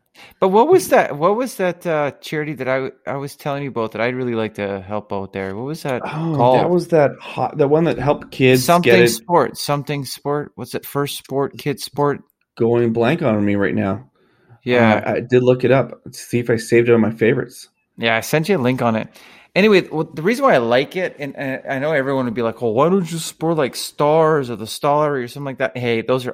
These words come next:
Speaker 1: all great organizations, and they deserve every penny that they get. But
Speaker 2: Yeah.
Speaker 1: when we're just talking, talking something close to home, like, I was one of those kids that couldn't play hockey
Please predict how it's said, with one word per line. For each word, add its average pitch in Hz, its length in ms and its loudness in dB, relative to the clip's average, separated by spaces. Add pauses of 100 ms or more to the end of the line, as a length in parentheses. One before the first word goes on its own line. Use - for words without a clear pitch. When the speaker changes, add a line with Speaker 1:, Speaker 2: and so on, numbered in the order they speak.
Speaker 1:
all 117 200 4
great 113 180 -2
organizations, 110 720 -4
and 110 100 -4 (120)
they 113 80 -4
deserve 113 480 -2
every 117 200 -2
penny 110 260 -4
that 101 120 -8
they - 80 -14
get. 113 260 -2 (560)
But - 260 -2 (140)
Speaker 2:
Yeah. 113 240 4 (500)
Speaker 1:
when 202 180 4
we're 226 100 4
just 220 180 0
talking, 185 300 2
talking 117 440 -2
something 113 420 -4
close 117 320 -6
to 117 100 -6
home, 113 420 -4 (480)
like, 120 240 -6
I 127 120 4
was 147 180 2
one 139 140 0
of 131 40 -2
those 131 160 -2
kids 131 260 -4
that 120 80 -10
couldn't 120 200 -8
play 117 140 -2
hockey 110 540 -4